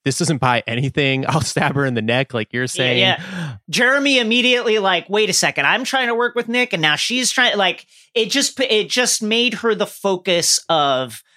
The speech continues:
Speaker 2: a lot of eyes, which is never good in Survivor.
Speaker 1: Game Changers, Sarah played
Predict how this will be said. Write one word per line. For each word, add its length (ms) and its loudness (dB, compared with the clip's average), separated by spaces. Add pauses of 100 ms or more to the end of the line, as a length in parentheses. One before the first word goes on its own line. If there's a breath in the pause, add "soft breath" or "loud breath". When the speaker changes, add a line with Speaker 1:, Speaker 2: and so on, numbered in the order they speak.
(120 soft breath)
Speaker 2:
a 100 0
lot 260 2
of 100 -2
eyes, 540 -2
which 180 -10
is 120 -14
never 220 -6
good 120 -8
in 120 -18
Survivor. 260 -18 (1080)
Speaker 1:
Game 180 0
Changers, 600 0 (100)
Sarah 460 0
played 540 -2